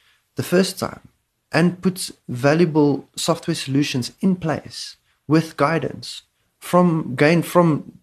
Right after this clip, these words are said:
uh, twenty years of experience in the business, and basically giving the small, medium companies in the street today, uh, accessible mobile solutions that they can access. Because,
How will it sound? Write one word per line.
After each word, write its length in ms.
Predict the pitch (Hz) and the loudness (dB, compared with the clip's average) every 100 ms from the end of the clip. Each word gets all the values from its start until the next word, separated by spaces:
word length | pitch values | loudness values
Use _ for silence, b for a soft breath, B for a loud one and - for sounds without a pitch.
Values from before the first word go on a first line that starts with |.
| _ - | _ -8
uh, 280 | 131 123 110 - | -4 -4 -6 -10
twenty 320 | - 202 185 | -2 2 2
years 300 | 143 156 151 | 2 0 0
of 120 | 135 | -6
experience 720 | 127 - - 214 190 - - - | -8 -10 -6 -6 -4 -10 -20 -4
in 120 | 170 | -2
the 60 | 160 | 0
business, 600 | 143 185 180 - - - b b b b b b - | 0 -2 -4 -16 -18 -18 b b b b b b -2
and 160 | 143 | 2
basically 460 | 139 143 175 160 143 | 4 2 0 -2 -4
giving 560 | 127 147 147 147 139 b b b _ | 2 2 4 0 0 b b b _
the 180 | 117 120 | -6 -4
small, 360 | - 175 170 | 0 2 2
medium 420 | 165 147 147 147 139 | 2 2 2 0 0
companies 520 | 139 139 143 127 117 | -2 -4 -2 -4 -2
in 100 | 165 | -2
the 80 | 147 | -4
street 380 | - - 151 - | -6 -6 -6 -6
today, 460 | 120 123 120 110 b b b _ | -4 -2 -2 -6 b b b _
uh, 220 | - 120 - | -6 -6 -6
accessible 540 | - - - - 147 143 | -8 -6 -6 -6 -2 -2
mobile 420 | 123 120 123 117 | 0 -2 -2 -4
solutions 640 | 120 120 117 - 107 107 | -4 -6 -6 -8 -10 -12
that 160 | - 113 | -10 -8
they 140 | 107 | -8
can 180 | 117 - | -8 -14
access. 380 | - - - - | -16 -18 -18 -14
Because, 400 | - 135 123 | -12 -6 -6